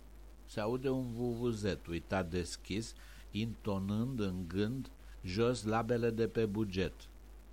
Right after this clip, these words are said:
Avem un nou pachet de legi la promoție. Să vină vâlva, băilor, ca și în trecut.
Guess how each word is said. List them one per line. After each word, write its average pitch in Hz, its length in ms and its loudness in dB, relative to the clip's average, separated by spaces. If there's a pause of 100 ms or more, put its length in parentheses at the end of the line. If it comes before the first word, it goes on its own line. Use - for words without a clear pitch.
(1900)
Avem 202 400 2
un 190 120 0
nou 190 360 0
pachet 165 680 0 (580)
de 113 240 2
legi 90 560 2 (420)
la 107 140 2
promoție. 92 720 0 (880)
Să 131 220 2
vină 190 320 0
vâlva, 170 560 4
băilor, 87 720 4 (1200)
ca 151 180 -4
și - 180 -4
în 190 180 -2
trecut. - 640 -2